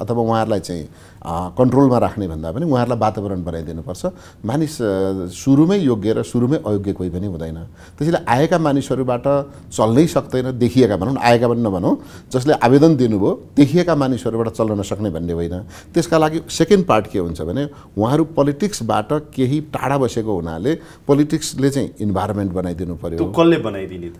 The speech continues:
Speaker 1: स्व-, स्वाभाविक
Speaker 2: तपाईँ त
Speaker 1: होइन,
Speaker 2: बनाउन
Speaker 1: होइन,
Speaker 2: सधैँ
Speaker 1: होइन।
Speaker 2: जानुहुन्न, उहाँ पनि बनाउन जानुहुन्न।
Speaker 1: होइन, स्वाभाविक हिसाबले के छ भने जसले नियुक्ति गर्ने हो, नियुक्ति गर्ने अङ्गले वा शक्तिले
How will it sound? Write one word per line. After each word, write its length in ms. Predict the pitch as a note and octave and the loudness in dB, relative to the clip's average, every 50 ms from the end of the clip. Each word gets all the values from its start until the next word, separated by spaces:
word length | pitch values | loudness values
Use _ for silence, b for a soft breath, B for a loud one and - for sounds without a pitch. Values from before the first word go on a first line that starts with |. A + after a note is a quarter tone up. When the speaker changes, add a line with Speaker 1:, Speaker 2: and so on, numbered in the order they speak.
| - - - - - | -20 -20 -20 -20 -20
Speaker 1:
स्व-, 240 | - - - - - | -18 -18 -18 -18 -12
स्वाभाविक 360 | - - C3 B2 A#2 C3 D3 | -6 -4 -2 2 6 6 6
Speaker 2:
तपाईँ 160 | D3+ D#3 D#3 | 6 4 2
त 20 | D#3+ | 2
Speaker 1:
होइन, 120 | - B2 | 4 4
Speaker 2:
बनाउन 200 | C#3+ C#3+ C#3+ C#3 | 4 4 4 4
Speaker 1:
होइन, 120 | - B2+ | 2 2
Speaker 2:
सधैँ 100 | - D3 | 2 2
Speaker 1:
होइन। 140 | C3+ C#3+ C#3 | 0 2 2
Speaker 2:
जानुहुन्न, 340 | A#2 D3 C#3+ D3 D3+ D#3 E3 | 4 2 2 2 0 0 0
उहाँ 200 | D#3 C#3 B2+ B2 | 0 2 2 0
पनि 160 | - C3+ C3+ | 0 -2 -4
बनाउन 360 | B2+ C3 C3 C3+ C3 C3 B2+ | -2 -4 -4 -2 -2 -4 -4
जानुहुन्न। 320 | A#2+ B2+ B2+ A#2+ B2+ C3 A#2 | -2 -2 0 2 2 2 2
Speaker 1:
होइन, 120 | F#2+ G#2 | 0 -2
स्वाभाविक 420 | - C3 A2 A#2+ A#2+ B2 C3+ C#3 - | -2 -4 -2 -2 -2 -2 -2 -4 -6
हिसाबले 320 | G2 - F#2+ F#2 F#2 F#2+ | -6 -8 -6 -6 -6 -6
के 120 | - G2+ | -6 -8
छ 120 | F#2 - F2+ | -8 -8 -8
भने 300 | E2 D#2 D#2+ B2 C#3 C#3 - B B B B - | -8 -6 -6 -6 -6 -8 -10 B B B B -6
जसले 360 | F#2+ A#2+ A#2+ - - D#3+ D#3 | -2 -2 -2 -2 -2 -2 0
नियुक्ति 380 | C3 A2 A2 A2 G#2 - - A2 | 0 0 0 -2 -4 -4 -6 -4
गर्ने 300 | F#2 F#2+ F2 F2 F2+ E2 | -4 -4 -4 -4 -4 -6
हो, 180 | D#2+ F#2 B2 C3+ | -6 -6 -6 -6
नियुक्ति 500 | A#2 G2+ G#2 A#2 D3+ E3 D#3 D#3+ D#3+ D3+ | -6 -2 2 2 2 2 0 0 -2 0
गर्ने 440 | A#2 A2 G#2+ G2+ G2+ A2+ A#2+ B2+ | 2 2 0 0 0 -2 -2 -2
अङ्गले 680 | A#2+ - - - A#2 A#2+ A#2 G#2 G2+ F#2 F2+ G2+ A2 A#2+ | -4 -6 -2 0 2 2 2 2 2 0 0 0 -2 0
वा 160 | A#2+ G#2 G2 | 0 -2 -2
शक्तिले 680 | G2 - A#2 A2 - - - G2 D#2+ D#2+ E2 G2+ C#3 | -2 -2 -4 -4 -4 -4 -6 -6 -4 -4 -4 -4 -4